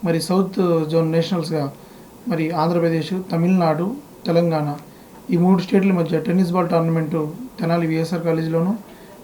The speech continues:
మరి గ్రేస్ బాల్ టోర్నమెంటు గుంటూరు పేరచల్ల గ్రౌండ్‌లో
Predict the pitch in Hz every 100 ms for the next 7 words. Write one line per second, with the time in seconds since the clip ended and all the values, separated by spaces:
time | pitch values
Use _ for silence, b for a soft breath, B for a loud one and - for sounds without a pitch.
0 | - 185 180 165 208 214 208 185 170 165
1 | 160 151 151 151 - - - - 160 170
2 | 180 202 160 143 - - - - - -
3 | - - 190 202 196 175 160 165 165 165
4 | 151